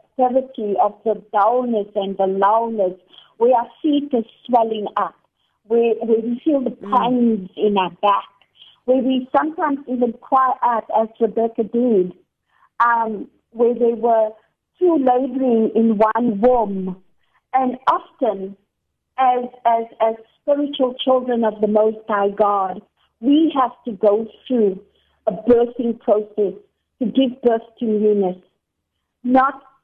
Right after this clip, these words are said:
Speaker 1: not, not prematurely, not by epidural, not by cesarean,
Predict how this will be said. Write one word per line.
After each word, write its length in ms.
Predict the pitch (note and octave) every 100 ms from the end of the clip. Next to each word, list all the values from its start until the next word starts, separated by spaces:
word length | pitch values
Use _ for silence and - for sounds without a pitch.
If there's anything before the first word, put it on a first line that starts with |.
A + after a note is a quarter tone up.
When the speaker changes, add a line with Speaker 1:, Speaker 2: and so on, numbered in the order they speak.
| _
Speaker 1:
not, 380 | A#3+ A#3+ B3 B3
not 320 | A3+ A3 G#3+ -
prematurely, 920 | C#4+ C4+ C#4 - C#4 C4 C4 C4 C4+ _ _ _ -
not 320 | A#3 A#3+ -
by 260 | G#3+ G#3+ - A#3
epidural, 880 | A#3+ G#3+ - B3 B3 A#3+ A#3+ A#3+ - _ _ A#3+
not 260 | A#3+ A#3+
by 160 | A#3 A3 G#3+
cesarean, 800 | G3 F#3 A#3 A#3+ B3 B3 A#3 A#3+